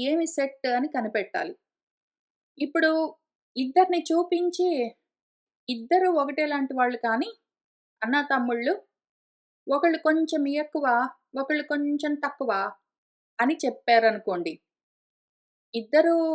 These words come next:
అదే మార్గంలో ఉన్నారు కానీ కొంచెం ఒకళ్ళు ఎక్కువ, ఒకళ్ళు తక్కువ, ఇద్దరు అన్నా తమ్ముళ్ళు,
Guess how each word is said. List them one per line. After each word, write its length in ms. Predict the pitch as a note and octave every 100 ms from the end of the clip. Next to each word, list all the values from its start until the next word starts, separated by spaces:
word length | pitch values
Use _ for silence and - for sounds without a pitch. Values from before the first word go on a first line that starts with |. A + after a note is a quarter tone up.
| D4 C#4 C4 - _ _ _ _ _ _ _ _ _ _ _ _ _
అదే 200 | A3 B3
మార్గంలో 560 | D4+ D4 C#4+ C#4+ D4+ D4
ఉన్నారు 300 | C#4 C#4+ D4+
కానీ 220 | C#4 C4
కొంచెం 580 | - E4 F4 F4+ F4+ E4+
ఒకళ్ళు 300 | D4 C#4+ C4+
ఎక్కువ, 220 | C4+ D4+
ఒకళ్ళు 280 | D4+ C#4 C4
తక్కువ, 320 | C4 B3 C#4+
ఇద్దరు 340 | D4 A#3+ C4 B3+
అన్నా 220 | A#3+ C#4
తమ్ముళ్ళు, 600 | C4+ B3 B3+ C4 E4